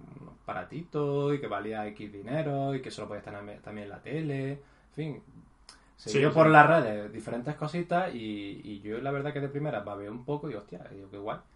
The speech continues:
Speaker 1: Pero luego vi que se quedó en... Para mí en nada,
Speaker 2: Nada.
Speaker 1: para mí en nada. Entonces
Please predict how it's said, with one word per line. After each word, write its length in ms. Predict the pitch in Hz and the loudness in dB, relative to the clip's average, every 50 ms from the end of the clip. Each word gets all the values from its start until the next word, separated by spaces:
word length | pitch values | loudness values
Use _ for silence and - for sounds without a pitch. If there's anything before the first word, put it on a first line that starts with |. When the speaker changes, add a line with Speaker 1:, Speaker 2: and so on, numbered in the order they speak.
| - - - - - - - - - | -20 -20 -20 -20 -20 -20 -20 -12 -6
Speaker 1:
Pero 140 | 123 123 120 | -2 0 0
luego 220 | 120 123 135 139 | 0 0 0 0
vi 160 | 139 143 139 | 0 0 -2
que 120 | - 143 135 | -4 -6 -6
se 160 | - - 117 | -6 -8 -10
quedó 340 | - 117 110 117 120 127 127 | -8 -6 -6 -4 -4 -2 -2
en... 480 | 127 123 117 110 110 107 107 - - - | -2 -4 -6 -6 -8 -10 -10 -12 -10 -8
Para 160 | - 113 113 | -4 -2 0
mí 140 | 120 131 143 | 4 4 4
en 100 | 143 127 | 6 4
nada, 180 | 117 117 110 92 | 2 2 0 -2
Speaker 2:
Nada. 160 | 87 87 - - - _ _ _ | -6 -10 -14 -20 -20 _ _ _
Speaker 1:
para 160 | - 107 110 107 | -8 -6 -4 -4
mí 100 | 120 123 | -4 -4
en 140 | 120 110 | -4 -4
nada. 320 | 107 107 107 101 101 101 - _ _ - - - _ - | -4 -4 -4 -6 -6 -10 -14 _ _ -20 -20 -20 _ -12
Entonces 960 | 113 113 110 107 110 110 107 - - 135 131 131 131 127 120 117 113 107 | -10 -10 -8 -6 -8 -8 -8 -6 -2 0 2 2 2 2 0 -2 -2 -4